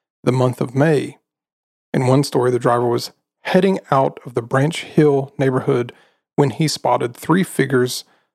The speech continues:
stood erect on their hind legs of the side road, each three to four pe-, feet tall. With leathery skin and frog faces. In other versions of the story, the creatures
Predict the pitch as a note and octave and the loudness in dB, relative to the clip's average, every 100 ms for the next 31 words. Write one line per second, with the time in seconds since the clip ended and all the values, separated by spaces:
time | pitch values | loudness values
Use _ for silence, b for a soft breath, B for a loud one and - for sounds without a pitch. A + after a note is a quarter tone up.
0 | _ _ _ _ - - D3+ C#3 C#3 C3 | _ _ _ _ -4 2 2 4 2 2
1 | C3 - A#2 - - D3+ D3+ C3 B2 B2 | 0 -4 -6 -4 2 2 2 2 0 -2
2 | B2+ - B2+ - C3 B2+ B2+ A#2+ B2 B2 | -4 -8 -6 -4 0 0 0 0 0 -2
3 | - D3 - - _ - D#3 F3+ D3+ - | -2 -4 -4 -12 _ 0 0 2 -2 -2
4 | C3 C3 - C#3+ - - D3 C#3+ - - | -2 -2 -6 -8 -8 -4 -4 -4 -8 0
5 | C3 A#2 A#2 - _ _ _ _ _ _ | 2 2 -4 -14 _ _ _ _ _ _
6 | _ _ _ _ _ _ _ _ C3+ B2+ | _ _ _ _ _ _ _ _ 2 2
7 | - A#2+ A#2+ E3 G#3 - - A#2+ A#2+ C3+ | 0 0 2 2 2 -2 -4 -4 -2 -4
8 | - - C#3+ - F3 G3 F3+ - C#3 A#2+ | -4 -2 -2 2 2 4 0 -2 -2 -2
9 | - B2 - - _ _ _ _ _ _ | -4 -8 -8 -10 _ _ _ _ _ _
10 | _ D#3+ D3+ _ G#3+ A3 E3+ A#2+ A2+ A#2+ | _ 0 0 _ 2 4 2 0 -4 -4
11 | A#2 A2 - - A#2 C3+ - - - C3 | -4 -2 -2 -4 -4 -6 -6 -4 0 0
12 | - C3 B2+ | 2 0 0